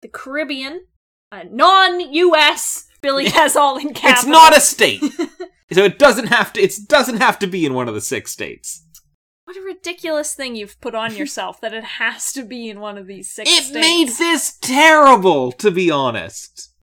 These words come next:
Speaker 2: I'm gonna have a hell of a time next season if they go anywhere named.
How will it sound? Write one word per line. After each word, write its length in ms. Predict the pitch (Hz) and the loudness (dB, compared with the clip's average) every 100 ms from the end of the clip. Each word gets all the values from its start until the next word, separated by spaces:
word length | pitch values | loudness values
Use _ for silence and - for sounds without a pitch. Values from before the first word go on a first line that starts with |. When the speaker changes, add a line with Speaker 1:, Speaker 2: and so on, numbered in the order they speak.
| _ _ - | _ _ -2
Speaker 2:
I'm 160 | - 359 | 4 4
gonna 160 | 320 208 | 4 2
have 220 | 214 214 | 4 4
a 100 | 175 | 4
hell 200 | 226 285 | 6 6
of 80 | 175 | 4
a 60 | |
time 400 | - 175 165 151 | 0 -2 -2 -2
next 300 | 139 208 - | -4 -6 -6
season 340 | - 147 131 139 | -4 -2 -2 -2
if 100 | 135 | -2
they 100 | 151 | 0
go 200 | 175 170 | 2 2
anywhere 320 | 165 151 131 | 0 -2 -4
named. 680 | 123 135 208 247 143 147 | -4 -8 -6 -6 -6 -8